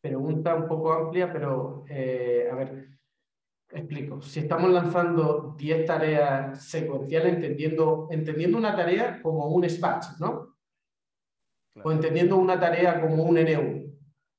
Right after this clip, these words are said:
Speaker 1: o dos tareas N dos.
Speaker 2: Claro, e-, eso, dos tareas N dos, por ejemplo.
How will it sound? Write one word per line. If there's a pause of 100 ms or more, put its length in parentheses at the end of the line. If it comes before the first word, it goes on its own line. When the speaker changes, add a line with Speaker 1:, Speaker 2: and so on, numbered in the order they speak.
(800)
Speaker 1:
o
dos
tareas
N
dos. (1080)
Speaker 2:
Claro,
e-,
eso, (360)
dos
tareas
N
dos,
por
ejemplo.